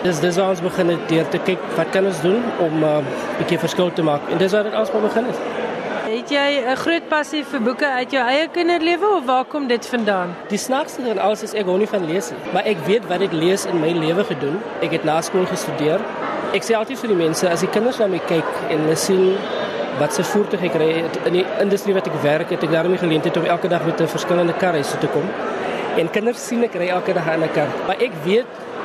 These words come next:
Speaker 1: as ek die skool geloop het, gelees en geleer het, he, dan kon ek studeer, he. En, ehm, die karre dien eintlik as mo-, motivering vir die kinders. Ek sê vir hulle wel, jy moet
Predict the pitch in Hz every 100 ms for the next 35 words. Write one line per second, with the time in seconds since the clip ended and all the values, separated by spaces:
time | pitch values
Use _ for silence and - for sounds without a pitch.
0 | - - - 202 - 202 214 277 - -
1 | 262 294 202 165 185 220 - 175 151 156
2 | 202 - 180 165 156 147 196 185 170 208
3 | 220 - - - - - - 160 160 -
4 | 185 - 151 143 160 180 180 226 - -
5 | - - - 160 160 160 165 165 165 170
6 | - - - - 170 - - - - -
7 | - - - 202 233 247 262 254 220 -
8 | - 151 202 220 208 214 214 190 - -
9 | - 170 160 - 165 180 - 208 202 196
10 | 180 185 160 127 170 - 214 220 196 165
11 | 139 196 202 214 - - - - - -
12 | - 175 226